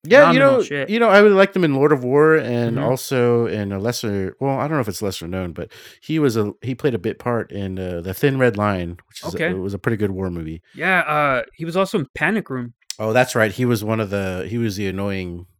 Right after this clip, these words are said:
Speaker 1: the
Speaker 2: Yeah,
Speaker 1: annoying
Speaker 2: he,
Speaker 1: guy.
Speaker 2: Raoul with the cornrows.
Speaker 1: Yep, and you
Speaker 2: Yeah.
Speaker 1: had, you had Dwight Yoakam in there.
Speaker 2: Yeah, yeah, yeah, yeah. And, you know, up until the, oh, he had that brief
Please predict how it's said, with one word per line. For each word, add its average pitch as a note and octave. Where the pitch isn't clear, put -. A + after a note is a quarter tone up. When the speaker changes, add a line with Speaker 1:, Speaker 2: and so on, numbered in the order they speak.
Speaker 1:
the C#3+
Speaker 2:
Yeah, D#3+
Speaker 1:
annoying A#2+
Speaker 2:
he, -
Speaker 1:
guy. E2+
Speaker 2:
Raoul D#3
with D3+
the C3
cornrows. D#3
Speaker 1:
Yep, A2
and G2+
you G2+
Speaker 2:
Yeah. C#3
Speaker 1:
had, G#2+
you G#2+
had G2+
Dwight G2+
Yoakam G2+
in G2+
there. G#2
Speaker 2:
Yeah, C#3
yeah, C3
yeah, C#3+
yeah. D#3
And, C3+
you C#3
know, C#3+
up D#3+
until F#3
the, F3
oh, F3+
he F3
had F#3
that E3
brief F3